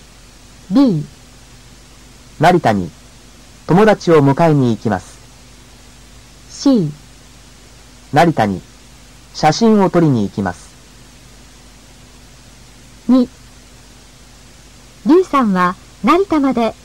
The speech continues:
Speaker 1: 何で行きますか？A、
Speaker 2: バスで行きます。
Speaker 1: B、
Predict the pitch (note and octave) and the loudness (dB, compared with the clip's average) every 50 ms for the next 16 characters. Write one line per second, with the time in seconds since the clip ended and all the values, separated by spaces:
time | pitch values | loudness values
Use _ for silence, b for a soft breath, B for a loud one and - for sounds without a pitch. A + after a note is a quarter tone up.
0 | - - G3 A#3+ D#4 F#4 G4 E4 C4 F#3 E3+ D3+ - G3 F#3 G3+ - - - F#3+ | -10 -4 -2 -2 -2 -2 -2 -2 -4 -4 -4 -4 -4 -4 -4 -4 -6 -8 -6 -6
1 | A3 C#4 - - - - - - - - - - - - - - - - - - | -6 -6 -8 -12 -20 -20 -20 -20 -20 -20 -20 -20 -20 -20 -20 -20 -20 -20 -20 -20
2 | - - - - - - - - - - - - - - - - B3 D4+ C#4 G#3+ | -20 -20 -20 -20 -20 -20 -20 -20 -20 -20 -20 -20 -20 -20 -8 -2 0 0 0 0
3 | E3+ D3 D3+ - - - - - - - - - - - - - - - - - | -2 -6 -8 -12 -20 -20 -20 -20 -20 -20 -20 -20 -20 -20 -20 -20 -20 -20 -20 -20
4 | - - - - A2 C#3+ F#3+ G#3 - E3+ C#3+ B2 G#2+ G2 - - G2 F#2 E2+ - | -20 -20 -16 -4 -2 0 0 0 0 0 0 0 0 0 -4 -6 -8 -8 -10 -10
5 | - - - - - - - - - - - - - - - - - - - - | -14 -20 -20 -20 -20 -20 -20 -20 -20 -20 -20 -20 -20 -20 -20 -20 -20 -20 -20 -20
6 | - - - - - - - - - - - - - - - - G#3+ C#4+ C#4+ A#3 | -20 -20 -20 -20 -20 -20 -20 -20 -20 -20 -20 -20 -20 -20 -8 -2 0 2 2 2
7 | E3 C#3+ | 0 -4